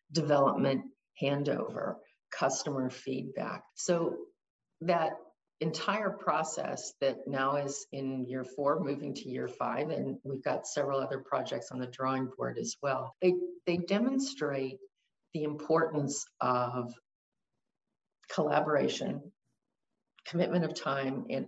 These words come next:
expertise, because that's really critical. And as we look at how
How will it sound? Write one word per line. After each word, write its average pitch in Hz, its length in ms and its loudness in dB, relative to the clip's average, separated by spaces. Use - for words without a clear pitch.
expertise, 131 880 -6
because 123 320 -8
that's - 320 -4
really 123 240 -4
critical. 143 640 -4
And 160 80 2
as 160 200 2
we 180 120 4
look 185 340 2
at - 180 0
how 165 260 -2